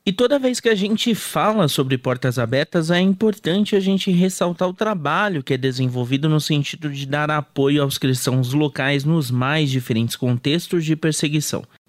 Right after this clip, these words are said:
Sabia, por exemplo, que existem pelo menos vinte e dois países onde a Bíblia é proibida? Muitos deles estão na Lista Mundial da Perseguição dois mil e vinte e dois.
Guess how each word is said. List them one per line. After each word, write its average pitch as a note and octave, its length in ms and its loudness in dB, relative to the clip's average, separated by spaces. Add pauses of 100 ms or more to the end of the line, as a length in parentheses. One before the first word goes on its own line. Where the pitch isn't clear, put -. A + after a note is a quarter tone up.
(260)
Sabia, A#3 400 -2
por A3 160 2
exemplo, G3 440 0
que - 100 -4
existem C#3 880 0
pelo A3 320 2
menos E3+ 380 0
vinte F#3 240 -2
e - 20 -4
dois D3+ 300 -2
países D#3+ 720 -2
onde C#3+ 240 2
a D3 60 0
Bíblia D#3 600 0
é G3 100 0
proibida? C3+ 640 -2 (560)
Muitos F#3 400 0
deles E3 360 0
estão D3+ 260 -2
na F3 220 0
Lista F3+ 420 -4
Mundial D#3 380 2
da D3+ 80 -4
Perseguição D#3 760 -4
dois D#3+ 320 -2
mil A#2+ 140 -6
e A#2+ 80 -4
vinte B2+ 280 -6
e - 20 0
dois. - 420 -2